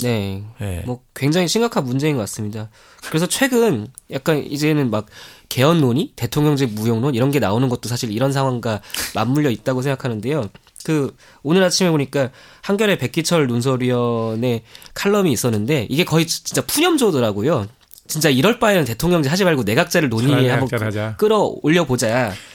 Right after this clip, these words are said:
Speaker 1: 그러니까 이제 <laughs> 이게 이를테면은 그, 저도 그 논쟁 공감했는데 이러다가 사실 곧 레임덕으로 올 거라는 거죠. 이게 계속 단임제니까. 그런데 그게 한국 사회에 별로 좋은 방식은 아니잖아요. 그리고
Speaker 2: 네.
Speaker 1: 다음에 대통령이 돼도 또 이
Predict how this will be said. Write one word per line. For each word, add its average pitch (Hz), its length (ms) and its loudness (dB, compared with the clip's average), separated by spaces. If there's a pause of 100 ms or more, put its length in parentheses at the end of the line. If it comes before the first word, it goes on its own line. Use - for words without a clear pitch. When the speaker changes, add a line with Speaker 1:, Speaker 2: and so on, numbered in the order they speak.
(160)
Speaker 1:
그러니까 135 280 -4
이제 139 300 0
<laughs> - 1400 -14
이게 180 240 2
이를테면은 190 680 2 (580)
그, 190 760 0
저도 185 220 -2
그 196 120 0
논쟁 170 340 4
공감했는데 143 800 2 (540)
이러다가 277 380 2
사실 233 260 2
곧 170 140 0
레임덕으로 180 480 4
올 113 160 2
거라는 175 340 2
거죠. 107 440 0
이게 110 220 0
계속 113 260 -4
단임제니까. 120 960 0
그런데 143 440 2 (220)
그게 147 140 2
한국 233 240 2
사회에 208 240 2
별로 131 180 2
좋은 147 260 2
방식은 139 300 0
아니잖아요. 101 560 -2
그리고 196 280 2
Speaker 2:
네. 107 60 -6 (200)
Speaker 1:
다음에 254 380 2
대통령이 180 420 2
돼도 135 200 2
또 320 280 2
이 196 520 -2